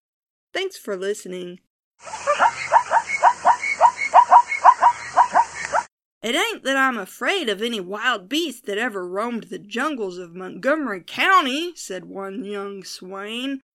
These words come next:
"but I certainly do object to the disgrace of being knocked out by the hind legs or the tail of a kangaroo.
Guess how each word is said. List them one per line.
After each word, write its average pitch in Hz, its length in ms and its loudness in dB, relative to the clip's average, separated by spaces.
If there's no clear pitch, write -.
"but 214 140 0
I 220 140 2
certainly 392 600 0
do 392 340 2
object 302 600 -2
to 320 160 -2
the 254 120 -2
disgrace 269 680 0
of 202 180 -6
being 254 340 0
knocked 247 360 0
out 269 340 0
by 185 140 -10
the 175 140 -10
hind 226 400 0
legs 277 580 0
or 190 100 -6
the 175 120 -14
tail 269 480 2
of 190 120 -8
a 185 60 -10
kangaroo. 247 1000 -4